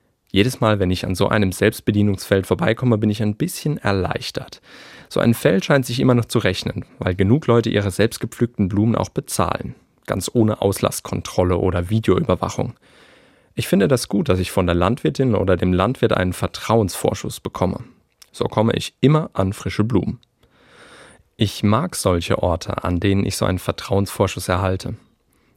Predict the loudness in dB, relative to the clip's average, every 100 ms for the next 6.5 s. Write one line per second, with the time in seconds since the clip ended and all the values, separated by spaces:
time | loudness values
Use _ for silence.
0 | _ -4 0 2 0 0 0 0 0 -4
1 | -2 -2 -2 0 -2 0 -2 -2 -4 -6
2 | -6 -18 -20 -20 -20 -12 -2 2 4 2
3 | 2 -2 0 0 0 0 0 -2 -2 0
4 | 2 0 -2 -6 -2 -2 0 2 2 0
5 | -2 -4 -6 -2 0 2 0 -2 0 2
6 | 2 2 -2 -6 -10